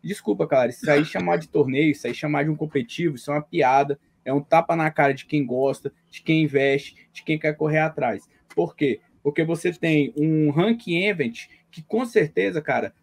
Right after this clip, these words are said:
você vai ter problemas, você vai ter combinações de resultado, você vai ter pessoas aí com absurdos. E outra,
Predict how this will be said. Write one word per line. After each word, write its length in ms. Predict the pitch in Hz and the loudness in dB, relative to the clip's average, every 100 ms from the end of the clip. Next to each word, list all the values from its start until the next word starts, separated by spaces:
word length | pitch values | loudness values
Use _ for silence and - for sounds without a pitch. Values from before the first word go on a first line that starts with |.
| - | -10
você 220 | 160 196 | -6 0
vai 140 | 185 | 0
ter 160 | 180 190 | 0 -2
problemas, 680 | - 143 147 175 156 233 _ _ | 0 2 0 0 -4 -8 _ _
você 160 | 120 160 | -10 0
vai 140 | 156 | 2
ter 120 | 156 175 | 2 0
combinações 680 | 202 180 175 156 - 190 | 0 0 0 -2 -4 -8
de 80 | 185 | -6
resultado, 560 | 175 160 - 135 147 - - _ | -4 -6 -2 0 0 -2 -14 _
você 200 | 143 175 | -6 0
vai 140 | 160 | 0
ter 180 | 156 180 - | 2 -2 -2
pessoas 480 | 175 165 175 165 | -2 -2 -2 0
aí 160 | 165 156 | 0 -2
com 600 | - 170 165 165 156 123 _ _ _ _ _ | -4 -4 0 0 0 -2 _ _ _ _ _
absurdos. 720 | 170 175 208 - 196 160 - - | 4 4 0 -6 -6 -8 -10 4
E 140 | 208 | 8
outra, 400 | 202 101 - | 8 6 2